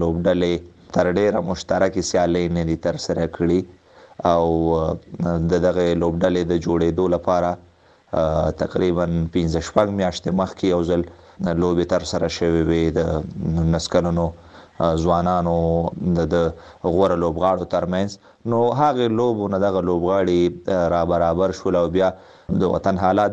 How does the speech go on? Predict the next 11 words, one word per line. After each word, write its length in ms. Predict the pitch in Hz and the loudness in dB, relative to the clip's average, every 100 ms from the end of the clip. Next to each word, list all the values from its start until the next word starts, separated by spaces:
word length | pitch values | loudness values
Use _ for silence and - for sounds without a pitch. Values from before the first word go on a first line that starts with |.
| 104 | 0
داسې 200 | 104 95 | 0 -2
شول 180 | - 110 | -2 -2
چې، 180 | 92 104 92 - - _ - | 0 -2 -2 -6 -20 _ -4
آه، 180 | 90 | -2
تر 200 | 85 95 92 | 0 0 0
ډیره 240 | 92 98 95 87 | 2 2 2 0
لوبغاړي 640 | 87 87 95 95 87 87 85 85 85 87 | 0 2 2 2 2 2 2 0 -2 0
له 100 | 82 | 0
کرکټ 460 | 82 - 202 - 90 | 0 -4 -4 -4 0
هم 140 | 90 87 87 | 0 2 2
لرې 200 | 87 | 2